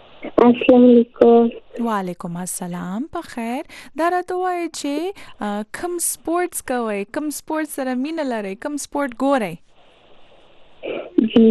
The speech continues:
Speaker 1: کرکټ مې ډېر خوښ دی.
Speaker 2: کوی-، کرکټ ته ډېر و-، ولې دې خوښیږي؟
Speaker 1: جی، کولی نه شم، خو خوښیږي مې ډېر زیاته.
Speaker 2: دا خو ډېره ښه خبره ده. چېرې دې کوشش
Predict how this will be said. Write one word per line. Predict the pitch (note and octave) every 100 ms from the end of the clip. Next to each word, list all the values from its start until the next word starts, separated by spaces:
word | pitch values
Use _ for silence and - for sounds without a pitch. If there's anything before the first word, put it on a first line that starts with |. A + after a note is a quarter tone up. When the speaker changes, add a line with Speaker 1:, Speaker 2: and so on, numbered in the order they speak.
| A3
Speaker 1:
کرکټ | - A#3 A#3 B3+ B3 A#3+
مې | A3 G#3
ډېر | G#3+ -
خوښ | A#3 A3+ - -
دی. | A3 A3 - - A3 -
Speaker 2:
کوی-، | - F4 B3+ -
کرکټ | C#4+ - C4 -
ته | D#4
ډېر | D4+ D#4
و-، | D4+ - - C#4
ولې | C#4+ E4 B3
دې | A3+
خوښیږي؟ | F#3 G3 F#3 E3 D#3+ E3+ - _ _ _ _ - - _ - - - - - - -
Speaker 1:
جی، | A3 A#3 A3 C#4
کولی | C4+ C4 C4+
نه | C4+
شم، | C4 A#3 A3+
خو | G#3+ -
خوښیږي | A#3 A3 B3 A#3+ A#3 A3
مې | A3 A3
ډېر | A3 G#3+ A3
زیاته. | G#3+ - A3 A3+ _ _ - G#3
Speaker 2:
دا | G3 F#3+
خو | F3
ډېره | E3 D#3 D#3
ښه | E3 -
خبره | G3+ A#3+ C4
ده. | C#4+ B3+
چېرې | A#3+ A3+
دې | G#3+ G#3
کوشش | A3 A#3